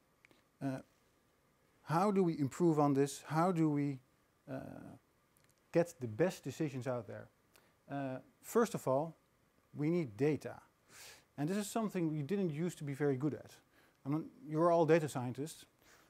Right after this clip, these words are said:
I'm not sure if you've ever had a problem getting access to a database, permission to read data, or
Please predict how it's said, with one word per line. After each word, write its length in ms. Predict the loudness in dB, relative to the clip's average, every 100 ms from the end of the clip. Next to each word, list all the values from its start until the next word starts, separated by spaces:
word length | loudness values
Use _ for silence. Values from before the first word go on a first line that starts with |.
| _
I'm 80 | -4
not 120 | -4
sure 260 | -2 0 0
if 100 | 0
you've 140 | -4
ever 300 | -6 -6 -4
had 180 | -2 -2
a 60 | -4
problem 800 | -10 -2 0 0 0 -4 -4 -2
getting 560 | -4 -4 -4 -4 -4 -8 _ _ _
access 340 | -2 -2 -8 -6
to 160 | -4
a 40 | 0
database, 760 | 0 0 -4 -2 -2 -2 -6 -14
permission 880 | -10 -6 -2 -2 -2 -6 -6 -4 -4
to 100 | -6
read 320 | -6 -6 -6
data, 960 | -4 0 0 -2 -2 0 2 2 0 -2
or 360 | -4 -6 -6